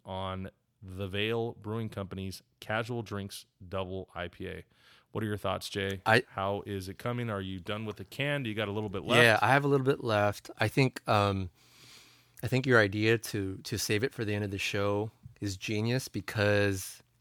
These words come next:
Speaker 2: I've got, you know, more time to, to enjoy it, to kinda figure out what my, my thoughts on this. And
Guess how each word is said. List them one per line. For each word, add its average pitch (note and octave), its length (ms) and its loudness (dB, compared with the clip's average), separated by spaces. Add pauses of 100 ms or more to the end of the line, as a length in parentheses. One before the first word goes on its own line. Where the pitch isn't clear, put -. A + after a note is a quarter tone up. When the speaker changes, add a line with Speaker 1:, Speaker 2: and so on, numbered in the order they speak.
(680)
Speaker 2:
I've G2 180 -4
got, G2+ 400 4 (500)
you G#2+ 120 -4
know, F2 240 -4 (480)
more A2 240 6
time G2+ 380 2
to, F#2+ 320 -2
to F#2+ 340 -6 (100)
enjoy A2 380 -2
it, A2+ 220 0 (480)
to F2+ 440 -4 (680)
kinda F2+ 340 -4 (600)
figure G#2+ 300 0
out G#2 120 4
what A#2+ 120 -10 (120)
my, G2 140 -2
my F#2 160 -4
thoughts G2 320 -4
on A2 160 -2
this. A2 340 -4
And F#2+ 300 -4